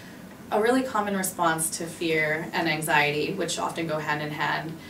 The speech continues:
is avoidance or over-planning or ruminating about what's causing us fear. So a lot of people will really avoid whatever it is that stresses them out, out of the fear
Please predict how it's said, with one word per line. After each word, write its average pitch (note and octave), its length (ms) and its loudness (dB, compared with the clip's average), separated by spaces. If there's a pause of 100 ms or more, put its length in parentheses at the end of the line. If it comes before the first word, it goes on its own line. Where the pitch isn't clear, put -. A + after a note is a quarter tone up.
(260)
is E3+ 600 2
avoidance E3+ 1040 0
or D#3+ 480 2
over-planning E3+ 880 0 (120)
or E3 120 0
ruminating E3 800 -4
about D#3+ 200 -4
what's D3+ 220 -4
causing C#3+ 340 -4
us - 160 -4
fear. - 320 -10 (560)
So - 140 2
a - 20 8
lot A3+ 140 12
of B3+ 100 0
people G#3 320 2
will F#3+ 160 4
really F#3 260 0
avoid D#3+ 480 2
whatever D#3+ 280 0
it D#3+ 100 0
is D3+ 220 2
that - 220 -6
stresses D#3+ 460 0
them D3+ 160 -4
out, D3 380 -2
out E3+ 160 0
of D#3+ 140 -2
the D#3+ 80 -4
fear D#3+ 640 -2